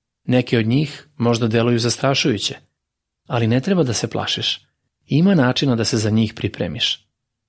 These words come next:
Nikada nemoj zaboraviti da je sam Jehova Bog tu da ti pomogne. On ti je već pomagao i želi da to čini u svu večnost. On će ti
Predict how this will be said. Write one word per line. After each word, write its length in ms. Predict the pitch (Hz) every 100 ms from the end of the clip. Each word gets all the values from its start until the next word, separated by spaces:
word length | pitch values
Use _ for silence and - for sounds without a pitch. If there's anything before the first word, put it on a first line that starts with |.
| _ _ _ _ -
Nikada 500 | 143 214 214 127 120
nemoj 240 | 131 147
zaboraviti 640 | 120 110 120 120 113 110
da 100 | 120
je 60 | 117
sam 400 | - - 185 170
Jehova 440 | 127 - 165 160
Bog 380 | 120 131 160 113 -
tu 180 | 160 147
da 120 | 120
ti 160 | - 113
pomogne. 480 | 117 110 107 123 - _ _ _ _ _ _ -
On 180 | 127
ti 100 | 123
je 60 | 139
već 260 | 180 190 -
pomagao 560 | 127 123 165 180 151 -
i 140 | 127
želi 280 | 120 147 147
da 100 | 117
to 160 | 139
čini 280 | 127 - 160
u 80 | 120
svu 280 | - 175 180
večnost. 640 | 127 101 - - - - _ _ _ _ _ _ _ -
On 180 | 135 139
će 140 | 131
ti 180 | -